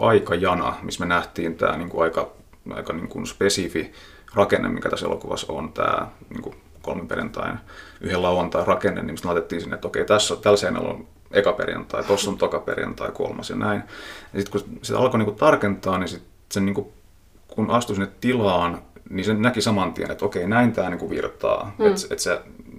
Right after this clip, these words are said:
Speaker 1: niinku itsellä just kuvaajana vaikka se niinku värinkuljetus tai valonkuljetus, että, että se lähtee aina sit niinku ikään kuin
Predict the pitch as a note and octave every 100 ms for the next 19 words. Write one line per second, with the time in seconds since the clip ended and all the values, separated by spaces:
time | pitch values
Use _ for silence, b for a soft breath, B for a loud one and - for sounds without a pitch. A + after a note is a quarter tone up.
0 | - - - E2+ G2 G2+ F2+ - - G2+
1 | F#2+ F2 E2 E2 - - F2 - E2+ E2+
2 | F2 F2+ E2+ F2 F#2+ F2 - - E2+ F2+
3 | F#2+ G#2 F2 G2 - A2 - - - B
4 | B - - F#2+ G2 - - F2+ E2+ E2
5 | E2 - E2+ G#2 B B B B - D2+
6 | D2+ - C#2+